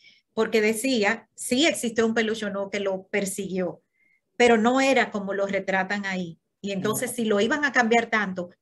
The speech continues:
Speaker 1: haberle cambiado el nombre hubiera sido justo.
Speaker 2: Ujú.
Speaker 1: Eh,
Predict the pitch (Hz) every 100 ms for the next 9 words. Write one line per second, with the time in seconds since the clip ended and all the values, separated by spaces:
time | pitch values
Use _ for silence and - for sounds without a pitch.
0 | _ _ 180 180 208 247 240 208 214 214
1 | 202 196 214 190 180 175 185 185 190 180
2 | 175 165 233 233 220 160 160 _ _ _
3 | _ 131 127 _ _ _ _ 190 175 -